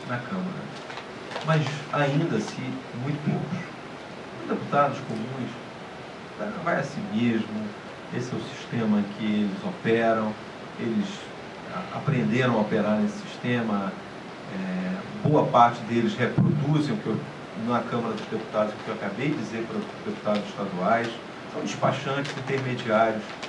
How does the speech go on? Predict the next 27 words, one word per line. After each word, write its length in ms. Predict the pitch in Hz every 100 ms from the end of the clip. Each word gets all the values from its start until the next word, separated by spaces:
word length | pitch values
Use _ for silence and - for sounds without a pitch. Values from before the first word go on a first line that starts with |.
| - -
entre 140 | 127 127
os 140 | -
interesses 400 | 104 107 104 -
das 160 | 104 -
suas 140 | 107
cidades, 440 | - 101 104 107 104
regiões 560 | 107 104 104 104 110 107 - - - - - - -
e 160 | 123
as 120 | 120 110
localidades, 800 | 107 - 104 104 - 104 104 98
não 80 | 131 127
querem 340 | 123 117 107 98 - - - - - -
mesmo 340 | 123 127 117 107 104
participar 400 | 101 - - 104
de 200 | 98 92
grandes 280 | 101 92 -
temas, 420 | 123 127 120 107
das 100 | 101 92
grandes 240 | 107 104 -
comissões, 600 | - 202 - - 143 147 147 - - - - - - -
e, 720 | 330 311 294 185 165 151 143 127 123 - - 120 -
e 260 | 151 160 - -
tem 180 | 202 233
como 240 | 214 208 170 156 131 143
motivo 520 | 147 - 220 220 160
da 100 | 135
sua 420 | - - 127 113